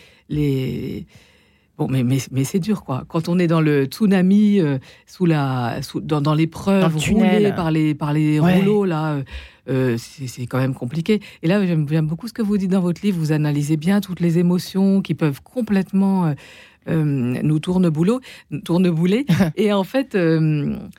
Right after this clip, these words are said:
Speaker 1: et en fait, faut savoir, voilà, sous le, sous cette surface de l'eau qui s'agite, aller voir, euh, les eaux calmes du fond, et puis, et puis qui est là au fond, en fait, hein, c'est, euh, que le Seigneur est là, que Marie est là, et cetera. Faut
Speaker 2: Pourquoi
Speaker 1: pas
Speaker 2: cet
Speaker 1: tout de suite
Speaker 2: acharnement
Speaker 1: tout
Speaker 2: sur la
Speaker 1: spiritualiser.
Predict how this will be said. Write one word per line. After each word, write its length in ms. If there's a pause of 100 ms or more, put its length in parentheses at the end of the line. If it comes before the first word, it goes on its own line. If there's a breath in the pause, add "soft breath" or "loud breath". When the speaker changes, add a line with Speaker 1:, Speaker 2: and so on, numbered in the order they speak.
(300 soft breath)
Speaker 1:
et 100
en 80
fait, 220
faut 180 (280)
savoir, 520 (140)
voilà, 180
sous 240
le, 80
sous 260
cette 260
surface 580
de 260
l'eau 200
qui 160
s'agite, 540 (460 soft breath)
aller 220
voir, 460
euh, 440
les 220
eaux 60
calmes 340
du 100
fond, 600
et 160
puis, 260
et 60
puis 160
qui 240
est 80
là 180
au 60
fond, 220
en 40
fait, 280
hein, 260
c'est, 280 (500 loud breath)
euh, 420
que 100
le 220
Seigneur 380
est 60
là, 460
que 140
Marie 360
est 40
là, 260
et 100
cetera. 240
Faut 80
Speaker 2:
Pourquoi 180
Speaker 1:
pas 40
Speaker 2:
cet 120
Speaker 1:
tout 60
de 60
suite 80
Speaker 2:
acharnement 300
Speaker 1:
tout 80
Speaker 2:
sur 100
la 60
Speaker 1:
spiritualiser. 100